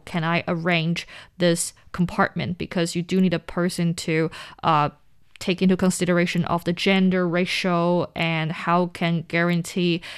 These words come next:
everyone will be happy with the seat arrangement. That is very hard because, as we said, women think this could be an issue, but men, they don't really care about who are the other passengers in one compartment.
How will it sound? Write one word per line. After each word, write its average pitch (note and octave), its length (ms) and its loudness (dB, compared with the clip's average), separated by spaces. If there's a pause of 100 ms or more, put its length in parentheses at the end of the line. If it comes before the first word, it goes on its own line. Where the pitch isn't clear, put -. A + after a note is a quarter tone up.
(220)
everyone F3+ 580 4
will D#3+ 140 2
be D#3+ 160 -2
happy D#3+ 460 -2
with E3+ 360 -4
the E3+ 220 0
seat - 380 -4
arrangement. F3 600 -2
That F3 160 4
is A#3 160 4
very D#3 400 0
hard - 380 -2
because, F3 420 -2 (680)
as G3 240 4
we G3+ 100 0
said, A3+ 400 6 (380)
women A#3 420 2
think G#3 440 2
this F3+ 160 -2
could G3 240 -2
be G#3+ 140 4
an G#3 120 2
issue, G3+ 500 2 (220)
but F3+ 140 2
men, F#3+ 420 6 (680)
they A#3 120 10
don't B3 280 8
really A3 200 4
care E3+ 800 0
about D#3+ 460 2
who F#3 220 2
are F#3 200 2
the F3+ 260 -6
other E3+ 180 0
passengers E3 680 -4
in E3 200 -6
one D3+ 360 -2
compartment. - 640 -6